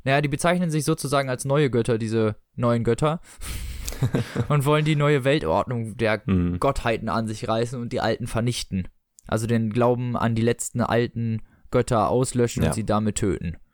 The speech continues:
Speaker 1: So, und dann beginnt halt, äh, und ja, und eigentlich geht dieser Roadtrip dadurch, dass, äh, darum, dass die beiden so durch die U S A fahren und halt die Verbündeten eigentlich, ähm, versammeln wollen für die letzte großartige Schlacht, so.
Speaker 2: Genau, die Band noch einmal zusammenkriegen.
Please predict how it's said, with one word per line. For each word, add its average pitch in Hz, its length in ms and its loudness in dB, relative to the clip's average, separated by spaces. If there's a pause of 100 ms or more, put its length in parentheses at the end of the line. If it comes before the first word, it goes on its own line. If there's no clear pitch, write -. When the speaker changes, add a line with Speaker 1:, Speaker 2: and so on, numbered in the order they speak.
(220)
Speaker 1:
So, 95 160 0
und 98 120 0
dann 113 200 0
beginnt 127 340 0
halt, 123 300 2
äh, 101 140 0
und 98 320 -4
ja, 98 260 2
und 104 280 -4 (340)
eigentlich 143 240 0
geht 156 180 0
dieser 135 200 2
Roadtrip 143 360 2
dadurch, 131 320 2
dass, 123 240 -2
äh, 113 380 -2 (340)
darum, 123 460 0
dass 120 240 0 (460)
die 120 40 -4
beiden 120 300 2
so 123 120 -2
durch 117 180 -4
die - 80 -6
U 117 80 0
S 120 120 -2
A 117 180 2
fahren 127 200 -2
und 117 200 -4
halt 113 200 0
die 113 200 -4 (120)
Verbündeten 123 600 0
eigentlich, 101 580 0
ähm, 95 360 -2 (640)
versammeln 127 500 0
wollen 120 220 2
für 120 120 -4
die 113 80 0
letzte 117 360 -2
großartige 101 600 -2
Schlacht, - 380 -4
so. 87 180 -8 (600)
Speaker 2:
Genau, 85 260 -2
die 82 140 -6
Band 98 280 0
noch 92 120 -4
einmal 95 260 0
zusammenkriegen. 85 560 -4